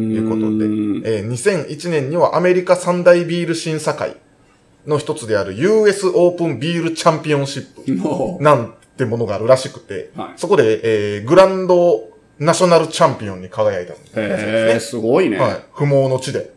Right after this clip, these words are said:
Speaker 2: <laughs>
Speaker 1: できたところが十年で。
Speaker 2: うん。
Speaker 1: はい。うん。まあなんか、恐竜の絵描いたやつが一番、
Speaker 2: あ、そんなんがあるの？
Speaker 1: スタンダードなものっ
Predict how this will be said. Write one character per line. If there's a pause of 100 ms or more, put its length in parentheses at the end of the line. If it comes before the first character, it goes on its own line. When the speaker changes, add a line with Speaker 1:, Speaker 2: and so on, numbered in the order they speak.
(500)
Speaker 2:
<laughs>
Speaker 1:
で
き
た
と
こ
ろ
が
十
年
で。 (180)
Speaker 2:
う
ん。
Speaker 1:
は
い。
う
ん。 (1400)
ま
あ
な
ん
か、
恐
竜
の
絵
描
い
た
や
つ
が
一
番、 (500)
Speaker 2:
あ、
そ
ん
な
ん
が
あ
る
の？
Speaker 1:
ス
タ
ン
ダ
ー
ド
な
も
の
っ